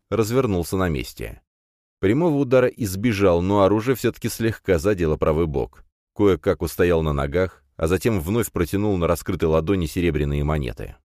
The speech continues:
Наши взгляды с Буйволом встретились. «Хм, задатки определённо есть», — задумчиво ответил учитель и протянул открывшему рот охраннику золотую монету,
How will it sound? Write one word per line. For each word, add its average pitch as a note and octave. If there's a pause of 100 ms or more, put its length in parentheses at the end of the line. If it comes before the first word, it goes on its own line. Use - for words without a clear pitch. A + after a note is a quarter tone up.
(360)
Наши C#3
взгляды F2
с G#2+
Буйволом D#2
встретились. - (560)
«Хм, D2+ (400)
задатки C#2+
определённо F2
есть», — C2+
задумчиво D#2
ответил D2+
учитель D#2+
и D#2+
протянул A2+
открывшему G2
рот F#2+
охраннику G2+
золотую F2
монету, E2